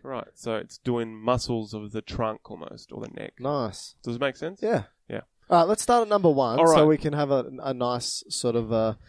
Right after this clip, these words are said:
Speaker 2: uh, a-, approach to how we're gonna get through the anatomy, physiology, and, and, and clinical correlates of each of these nerves. Cranial nerve one,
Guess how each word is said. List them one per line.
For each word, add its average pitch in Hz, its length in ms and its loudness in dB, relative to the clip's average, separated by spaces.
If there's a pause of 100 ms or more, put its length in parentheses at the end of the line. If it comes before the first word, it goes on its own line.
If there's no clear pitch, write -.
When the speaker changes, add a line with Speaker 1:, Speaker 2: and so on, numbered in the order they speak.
(480)
Speaker 2:
uh, 110 440 -4 (480)
a-, 131 80 0 (260)
approach - 580 -2
to 123 220 -2
how 120 160 -2
we're 113 80 -2
gonna 107 400 -6 (960)
get 135 160 0
through 123 320 4
the 110 260 -2 (100)
anatomy, 113 420 -2
physiology, 107 600 -4
and, 104 200 -10
and, 110 260 -12
and 113 220 -12
clinical 113 340 -4
correlates 107 520 -2
of 107 120 -2
each 104 160 -4
of 101 80 -6
these 101 260 -6 (120)
nerves. 107 640 -6 (720)
Cranial 214 380 4
nerve 196 280 4
one, 139 400 2